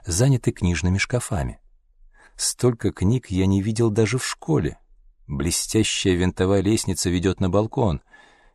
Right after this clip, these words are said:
Камин сделан из резного белого мрамора. Пухлые херувимы держат на круглых коленках стопки книг.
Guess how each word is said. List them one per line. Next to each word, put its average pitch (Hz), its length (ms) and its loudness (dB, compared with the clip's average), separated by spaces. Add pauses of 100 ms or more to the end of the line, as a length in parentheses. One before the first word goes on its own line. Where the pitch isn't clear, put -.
Камин 90 400 0
сделан 90 560 -2
из 78 160 -6
резного 87 520 -4
белого 90 460 -4
мрамора. 101 640 -2 (520)
Пухлые 117 480 0
херувимы 110 640 2
держат 95 460 0
на 92 140 0
круглых 98 500 -2
коленках 98 560 -2
стопки - 480 -4
книг. 135 480 -2